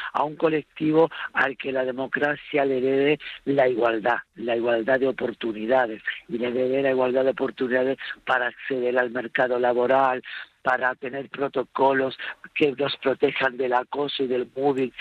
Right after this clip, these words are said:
en las escuelas, para tener una atención sanitaria bajo el respeto a nuestra identidad y basada en el consentimiento informado.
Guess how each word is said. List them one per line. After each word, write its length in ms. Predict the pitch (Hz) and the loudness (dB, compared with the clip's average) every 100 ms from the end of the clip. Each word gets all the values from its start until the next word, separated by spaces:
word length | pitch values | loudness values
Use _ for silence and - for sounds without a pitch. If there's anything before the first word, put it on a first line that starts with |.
| - | -10
en 160 | - 127 | 0 0
las 180 | 120 - | 0 -2
escuelas, 640 | 120 - 151 151 147 139 135 - - | -8 -2 2 4 4 2 0 -4 -16
para 240 | - 131 127 | -6 -4 -2
tener 180 | 147 143 | -4 -4
una 100 | 147 | -4
atención 500 | 139 131 - 143 131 | -4 -4 -4 -4 -2
sanitaria 720 | 135 120 120 - 139 127 123 - - - - | -4 -4 -4 2 2 2 -2 -6 -16 -18 -2
bajo 380 | 147 131 - | -2 0 -2
el 80 | 131 | -4
respeto 560 | 110 127 - 143 135 131 | -4 -8 -4 0 0 0
a 40 | |
nuestra 320 | 127 117 131 | -4 -6 -2
identidad 640 | 123 123 123 107 123 131 139 - - _ | 0 0 -2 -4 0 2 2 -2 -16 _
y 200 | - 143 - - - | -6 -6 -6 -16 -4
basada 480 | 151 135 - 147 139 | -2 -2 0 0 0
en 80 | 131 | -6
el 140 | 127 | -6
consentimiento 1000 | 139 135 - 131 123 131 147 143 127 123 | -4 -4 -4 -8 -6 -4 -2 -2 0 0
informado. 880 | 127 113 120 117 131 151 151 139 | 0 -4 -4 -2 2 2 2 -2